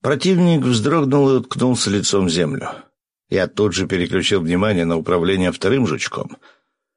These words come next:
И в этот момент со стороны предприятия послышались первые выстрелы. Это наши бойцы прекратили изображать строителей и похватали автоматы.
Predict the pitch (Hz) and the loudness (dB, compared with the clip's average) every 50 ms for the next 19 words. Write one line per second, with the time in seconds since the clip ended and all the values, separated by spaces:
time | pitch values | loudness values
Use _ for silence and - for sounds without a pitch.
0 | _ _ - 101 123 - 214 208 - - - 123 131 131 135 143 147 131 127 123 | _ _ -2 0 0 2 0 0 -2 -2 -2 0 0 2 2 2 0 0 0 0
1 | 117 - - - 101 107 104 104 107 101 - - 101 90 - - 82 87 85 85 | -2 0 0 0 2 2 2 2 2 0 0 0 0 -2 -2 -2 -2 0 0 0
2 | 85 82 - 98 98 - - 110 110 - - 85 82 - - 87 85 92 82 - | 0 0 0 -2 -2 -2 0 -2 -2 -2 -2 -2 -2 -2 -2 -2 -2 -4 -4 -4
3 | - 95 87 87 85 87 98 104 110 113 123 120 110 - - - - 76 50 50 | -2 -2 0 0 0 0 0 2 2 2 2 0 0 -2 -4 -4 -4 -4 -4 -6
4 | 50 - - - _ _ _ _ _ _ _ _ _ _ - - - - 127 123 | -8 -12 -14 -18 _ _ _ _ _ _ _ _ _ _ -4 -4 -2 0 0 0
5 | 127 123 113 - 123 117 107 98 - - - - 107 113 113 107 - - 139 120 | 0 0 0 0 0 0 0 -2 -4 -6 -4 0 2 2 2 2 0 0 0 0
6 | 98 82 - - - - 90 87 - 90 92 - - 98 85 87 85 80 90 87 | 0 0 -4 -6 -6 -4 -4 -2 -2 -2 -2 -2 -2 -2 -2 -2 -2 0 0 0
7 | 90 90 87 87 95 87 - - - 92 104 123 131 131 - 117 107 110 110 101 | 0 0 0 0 0 -2 -2 -2 -2 0 0 0 -2 -2 -4 -2 0 0 0 0
8 | - - - 110 110 104 - - 107 92 - 85 90 - - - 92 90 87 87 | -2 -2 -2 0 0 0 0 -2 -2 -2 0 0 -2 -2 -2 -2 -2 0 0 0
9 | 90 85 - - 80 78 80 78 - - - - - - - | 0 -2 -2 -4 -4 -2 -2 -2 -4 -6 -8 -12 -14 -14 -16